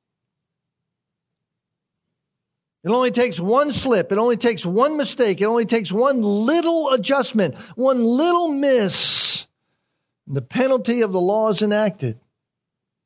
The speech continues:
You fail at one point, you're guilty of the whole law. Jesus said. So if you're not perfect, then you die.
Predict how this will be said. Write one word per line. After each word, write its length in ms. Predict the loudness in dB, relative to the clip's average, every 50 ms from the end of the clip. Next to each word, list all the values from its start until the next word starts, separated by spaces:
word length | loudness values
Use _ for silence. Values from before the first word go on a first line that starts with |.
| _ _ _ _ _ _
You 80 | -20
fail 360 | -12 -8 -4 -2 0 0 -2 -2
at 80 | -4 -4
one 240 | -2 -2 -2 -2
point, 400 | -2 -2 -2 -2 -2 -2 -4 -6 -10 _ _ _ _ _ _ -10
you're 100 | -8 -6
guilty 360 | -4 -2 -4 -2 -2 -2 -4
of 120 | -4 -4 -4
the 100 | -4 -4
whole 240 | -4 -4 -4 -6
law. 200 | -6 -8 -10 -14 _ _ _ _ _ _ _ _ _ _ _ _ _ _ _ _ _ _
Jesus 340 | -6 -4 -4 -2 -4 -4 -6
said. 280 | -6 -6 -6 -6 -6 -8 -12 _ _ _ _ _ _ _ _ _ _ _ _ _ _ _ _ _ _ _ _ _ _ _ _ _ _ _ _ _ _ _ _ _ _ _ _ _ _ _ _
So 140 | -4 -4
if 100 | -2 0
you're 80 | 0 0
not 320 | 2 2 0 -2 -4 -6
perfect, 800 | -6 -4 0 0 0 0 0 0 0 0 0 0 -2 -6 -6 -2
then 180 | 0 0 2 2
you 160 | 2 2 2
die. 560 | 2 0 0 0 0 0 0 0 -2 -2 -4